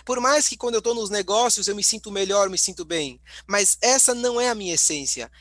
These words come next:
Essa é uma essência adotada. Essa é uma esse-, essa, essa é uma personalidade adotada. Tem mais um exemplo, uma, uma, uma, uma anedota, uma, uma, uma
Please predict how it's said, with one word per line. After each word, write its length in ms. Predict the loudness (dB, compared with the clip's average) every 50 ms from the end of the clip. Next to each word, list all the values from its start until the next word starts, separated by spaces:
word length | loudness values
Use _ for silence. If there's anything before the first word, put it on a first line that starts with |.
| -6 0
Essa 260 | 2 4 4 4 4
é 40 | 2
uma 160 | 0 -2 -2
essência 580 | 0 2 2 2 2 2 2 2 2 2 0 -2 -2
adotada. 760 | -2 -2 -2 -2 -6 -4 -2 0 0 0 0 -4 -8 -12 -8 _
Essa 240 | 0 2 2 2 2
é 20 | 0
uma 160 | 0 -2 -2
esse-, 320 | 0 2 2 2 2 2 2
essa, 220 | 2 0 0 0
essa 260 | 0 -2 -2 -4 -4
é 20 | -4
uma 180 | -4 -4 -4
personalidade 1000 | -4 _ -2 -2 -2 -4 -4 -4 -4 -4 -2 0 2 2 2 2 0 -2 -8 -14 -16 -20 -20 -8 -6
adotada. 640 | -4 -4 -4 -6 -8 -6 -4 -4 -4 -6 -8 -14 _ -20 -20 -20 -14
Tem 140 | -10 -8 -4
mais 180 | -4 -4 -4 -4
um 80 | -4
exemplo, 400 | -4 -4 -4 -2 -4 -6 -8 -8
uma, 220 | -8 -6 -6 -6 -6
uma, 280 | -8 -8 -8 -8 -8 -10
uma, 420 | -12 -10 -8 -8 -8 -8 -10 -14
uma 160 | -16 -16 -16 -16
anedota, 500 | -14 -12 -8 -4 -4 -4 -4 -6 -8 -14
uma, 320 | -12 -12 -12 -12 -12 -16 _ -20 -20 -20 -20 -20 _ -16
uma, 260 | -14 -12 -12 -12 -12
uma 360 | -14 -14 -12 -12 -12 -14 -16